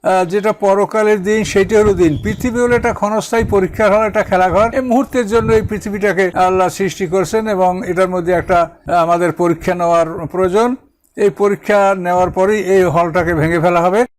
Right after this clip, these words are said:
আর আমাদেরকে এই পরীক্ষার ফলাফল দেওয়ার জন্য মাঠে ডাকা হবে। তারপরে আমাদেরকে প্রকৃত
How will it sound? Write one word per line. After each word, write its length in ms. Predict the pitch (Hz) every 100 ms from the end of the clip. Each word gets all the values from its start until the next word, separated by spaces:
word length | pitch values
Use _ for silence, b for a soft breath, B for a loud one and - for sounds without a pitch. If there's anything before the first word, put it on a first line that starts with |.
| _ _ -
আর 140 | 165
আমাদেরকে 540 | 165 180 180 165 180
এই 60 | 170
পরীক্ষার 520 | 165 175 165 180 170 160 _ _ _ _ -
ফলাফল 420 | 170 165 175 160
দেওয়ার 240 | 160 160
জন্য 520 | 151 160 160 156 156 156
মাঠে 480 | 147 156 147 165
ডাকা 280 | 156 151 180
হবে। 300 | 170 185 254 254 _ _ _ _ _
তারপরে 440 | - 170 165 170 165
আমাদেরকে 500 | 160 156 165 151 220
প্রকৃত 480 | 202 185 - 165